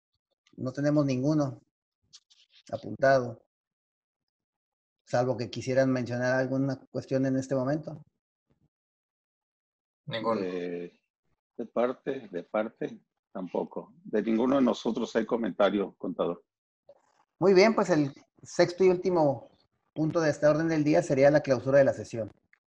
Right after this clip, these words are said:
Speaker 3: Muy bien. Pues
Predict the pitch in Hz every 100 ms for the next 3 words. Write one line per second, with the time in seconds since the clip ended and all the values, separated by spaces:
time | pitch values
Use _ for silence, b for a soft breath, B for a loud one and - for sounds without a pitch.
0 | _ _ _ _ _ _ _ _ _ _
1 | - 170 _ _ _ _ - 104 90 110
2 | 110 _ _ _ _ _ _ _ _ -
3 | 101 87 - - - -